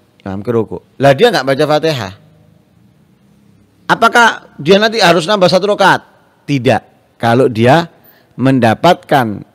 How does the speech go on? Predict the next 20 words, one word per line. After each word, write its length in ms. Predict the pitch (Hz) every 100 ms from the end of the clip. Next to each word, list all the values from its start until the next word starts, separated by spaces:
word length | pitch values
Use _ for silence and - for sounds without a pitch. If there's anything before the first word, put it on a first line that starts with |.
| _ _ _ _
ruku 400 | - 123 104 185 - _ _ _ _ _ _ _ _
tumaknina 720 | 147 139 143 - 135 170 190
bersama 720 | 135 117 - 120 170 190 - _ _ _ _ _ _
imam, 320 | 127 123 101 85 -
nggak 200 | 104 110 -
perlu 160 | 123
nambah 280 | 143 120 131
satu 320 | 131 113 175 165 _ _ _
rakaat. 460 | 120 123 107 - 151
Lah 160 | 175
dia 240 | 165 233 262
nggak 160 | 214
baca 200 | 185 202 233
Fatihah 240 | 247 254
di 80 | 202
rakaat 260 | 220 233
pertamanya, 540 | 220 247 247 214 139 104 117
ditanggung 480 | 123 131 131 135
imam, 320 | 135 127 95 67 _ _ _ _ _ _ _ -
dijamin 640 | 135 143 127 151 214 -